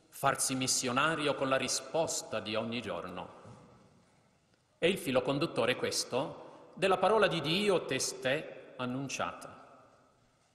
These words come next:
Tre passaggi mi colpiscono. "Dio è padre di tutte le genti. Io verrò a radunare tutte le genti."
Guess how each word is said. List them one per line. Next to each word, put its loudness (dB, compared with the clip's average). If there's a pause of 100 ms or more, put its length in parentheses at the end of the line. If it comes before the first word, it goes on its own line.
(960)
Tre 2
passaggi 0
mi -4
colpiscono. -6 (1600)
"Dio 2
è 6
padre 2
di -4
tutte -2
le -2
genti. -8 (1600)
Io 8
verrò 8
a 8
radunare 4
tutte 0
le 2
genti." -4